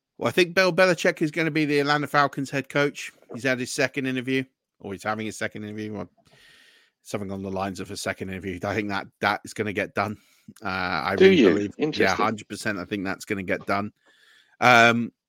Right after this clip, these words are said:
Speaker 1: I particularly think that he aced the question, "How did you overcome adversity?" Well, we let you go up twenty-eight three in a Super Bowl, and we beat you purely 'cause I knew this interview was gonna come up six years later, and I was gonna use it as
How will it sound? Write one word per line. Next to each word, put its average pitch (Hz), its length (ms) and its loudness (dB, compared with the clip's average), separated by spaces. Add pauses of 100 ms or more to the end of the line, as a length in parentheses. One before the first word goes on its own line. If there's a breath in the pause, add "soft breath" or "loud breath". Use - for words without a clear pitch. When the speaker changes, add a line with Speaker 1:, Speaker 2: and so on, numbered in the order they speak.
(180)
Speaker 1:
I 131 160 8
particularly 131 560 0
think 127 420 -2
that 113 300 2
he 120 300 -2
aced 135 260 2
the - 80 -8
question, 123 420 -2
"How 123 180 2
did 117 160 -8
you 120 140 0
overcome 110 440 -4
adversity?" 127 720 0 (520)
Well, 110 280 4
we 110 120 0
let 117 160 -2
you 107 60 -12
go 107 200 0
up 107 180 -2
twenty-eight 110 440 -4
three 110 200 -4
in 98 60 -6
a 92 40 -10
Super - 320 -8
Bowl, 113 220 2
and 98 100 -8
we 95 80 -8
beat 120 260 -4
you 117 200 -4
purely 110 340 -2
'cause 104 180 -8
I 104 40 -8
knew 107 180 -4
this 98 220 -8
interview 101 320 -6
was 95 120 -8
gonna 95 180 -6
come 101 220 -6
up - 180 -4
six - 280 -10
years 101 260 -6
later, 104 460 -4
and 98 120 -6
I 98 40 -6
was 95 160 -10
gonna 101 220 0
use 101 260 6
it 104 100 2
as - 120 0